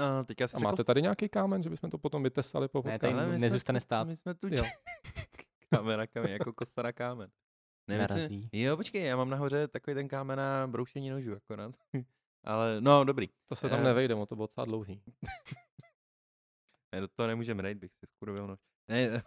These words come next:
Speaker 1: <laughs> pokazil nůž, no, ale
Speaker 2: Pokazil.
Speaker 1: budu muset vystřihnout tohle. To je sprostý slova. Anyway, poslední slovo, který jsi řekl, byl Facebook. A teďka, jednak je to tvoje specializace, naše do určitý míry taky. Ehm, zajímalo by mě, jak pracuje se sockama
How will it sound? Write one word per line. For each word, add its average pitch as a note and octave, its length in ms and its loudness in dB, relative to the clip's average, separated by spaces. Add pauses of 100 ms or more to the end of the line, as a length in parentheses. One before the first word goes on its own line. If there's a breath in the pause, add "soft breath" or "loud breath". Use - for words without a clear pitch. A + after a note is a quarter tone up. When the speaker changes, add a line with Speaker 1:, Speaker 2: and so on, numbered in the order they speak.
Speaker 1:
<laughs> - 100 -20
pokazil B2 500 -2
nůž, G#2+ 260 -4
no, G2 80 0
ale G2 80 2
Speaker 2:
Pokazil. A#2+ 80 -2
Speaker 1:
budu G#2+ 120 -2
muset G#2+ 180 0
vystřihnout G#2 440 -2
tohle. E2+ 240 -12 (640)
To F2+ 40 -6
je E2+ 60 -6
sprostý - 400 -12
slova. E2+ 300 -4 (560)
Anyway, G#2 360 4 (460)
poslední D#3+ 380 0
slovo, D3 200 -2
který C#3 200 -4
jsi C#3 100 -6
řekl, C#3 180 -4
byl D#3 160 -4
Facebook. G2+ 500 -4 (500)
A - 40 -14
teďka, C3+ 720 -2 (200)
jednak A2 260 -2
je B2 80 0
to A#2 100 -2
tvoje G2 180 -2
specializace, A2 960 -6
naše F#2+ 300 -6
do G#2+ 100 2
určitý G#2+ 340 -8
míry A2+ 260 0
taky. - 420 -10 (680)
Ehm, G#2 500 -4 (280)
zajímalo A#2 360 -2
by C#3+ 80 -2
mě, D3 140 -2
jak C#3+ 100 -2
pracuje C3+ 320 -2
se B2+ 100 -6
sockama C3 840 -2